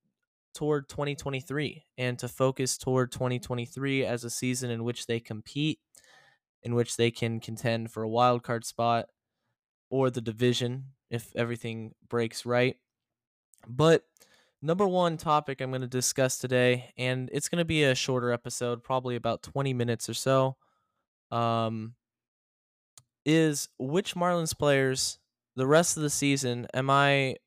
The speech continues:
looking forward to watch, watching? Am I looking forward to see how their development goes? And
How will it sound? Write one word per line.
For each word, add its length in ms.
looking 300
forward 320
to 60
watch, 440
watching? 640
Am 160
I 140
looking 300
forward 520
to 160
see 480
how 260
their 420
development 720
goes? 460
And 600